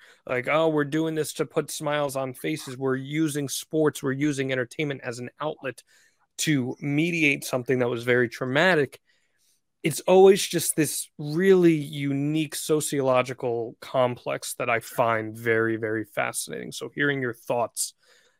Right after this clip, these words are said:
on that a-, as the performer, as someone who was put in that position, uh, it's, it's, it's really fascinating to hear that. And unfortunately, you've been put in that position so many different times, Matt, from not just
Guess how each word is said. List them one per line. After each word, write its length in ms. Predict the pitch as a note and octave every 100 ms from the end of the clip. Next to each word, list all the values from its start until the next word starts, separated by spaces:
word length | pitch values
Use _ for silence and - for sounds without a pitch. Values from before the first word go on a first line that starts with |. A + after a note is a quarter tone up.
| _
on 340 | - B2 A#2 A2+
that 280 | G#2+ G#2+ -
a-, 240 | A#2 A#2
as 320 | A#2+ C#3 C#3
the 140 | C#3 C3+
performer, 580 | D3 C3 E3 F#3 A#2+
as 160 | A2+ A2+
someone 220 | D3 B2+
who 100 | A#2+
was 180 | A#2+ A2
put 280 | - - F3+
in 200 | D3+ A#2+
that 220 | A2+ G#2+
position, 640 | - B2+ D3+ - - D#3+ C#3 _ _ _ _ -
uh, 80 | - - -
it's, 240 | - D3
it's, 240 | - C#3 -
it's 240 | - -
really 320 | F3 D#3 D#3 B2+
fascinating 880 | - A#2 A2 - C3 D3 D#3 D#3 B2+ _ _ _ _
to 100 | -
hear 220 | A2 A#2
that. 220 | A2 G#2 A2
And 160 | A2+
unfortunately, 720 | A#2+ - A3+ A#3+ D#3 C3+ B2+ B2
you've 240 | C3+ C3+
been 140 | D3+
put 240 | B2 - G3
in 100 | D#3+
that 220 | B2+ -
position 480 | B2+ C#3+ B3 - -
so 260 | - - A3
many 220 | G#3+ C3+
different 380 | B2+ - A#2+ -
times, 480 | D#3+ G#3+ A3 -
Matt, 260 | - - - _ _ _ _
from 280 | - B2+ B2
not 260 | D#3+ G#3 G3
just 540 | D#3+ C3 - - -